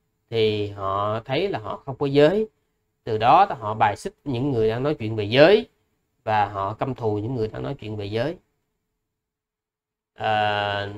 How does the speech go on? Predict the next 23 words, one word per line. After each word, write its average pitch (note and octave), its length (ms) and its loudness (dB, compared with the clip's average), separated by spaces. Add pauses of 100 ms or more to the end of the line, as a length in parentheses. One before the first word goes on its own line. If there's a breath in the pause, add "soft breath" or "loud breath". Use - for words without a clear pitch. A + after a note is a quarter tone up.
(260)
rồi A#2 460 2
cái F#3+ 100 -2
người B2 340 2
mà G#2+ 80 -4
sống E3 180 -6
ác A3 300 2
ấy, A#3 180 0 (680)
sống F3 220 -4
bất F#3+ 180 -2
thiện, A#2+ 460 0 (560)
tà G#2+ 320 0
kiến A3 360 6 (640)
thì A2+ 440 0
có F#3+ 120 -2
một D3 180 0
đặc A2+ 200 -4
điểm B2 420 -2
đó F#3+ 120 0
là A2 340 -2
họ G#2+ 460 -4
nghe C3 220 0
ai D3 640 8
á, E3+ 160 2